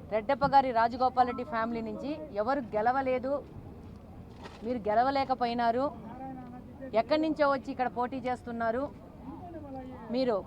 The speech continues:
కార్పొరేటర్ స్థాయిలో గెలిచారా, వార్డు స్థాయిలో గెలిచారా, మీరు ఎవరు, ఎక్కడి నుంచో వచ్చారు, ఇక్కడ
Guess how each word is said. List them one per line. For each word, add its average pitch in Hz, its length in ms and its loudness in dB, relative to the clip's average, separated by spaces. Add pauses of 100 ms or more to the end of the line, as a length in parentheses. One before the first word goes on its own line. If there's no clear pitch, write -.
కార్పొరేటర్ 277 600 6
స్థాయిలో 247 360 6
గెలిచారా, 233 440 6 (580)
వార్డు 254 300 8
స్థాయిలో 262 360 8
గెలిచారా, 233 400 6 (580)
మీరు 254 160 2 (140)
ఎవరు, 277 300 4 (1300)
ఎక్కడి 294 260 2
నుంచో 294 200 2 (100)
వచ్చారు, 269 420 0 (1200)
ఇక్కడ 294 160 4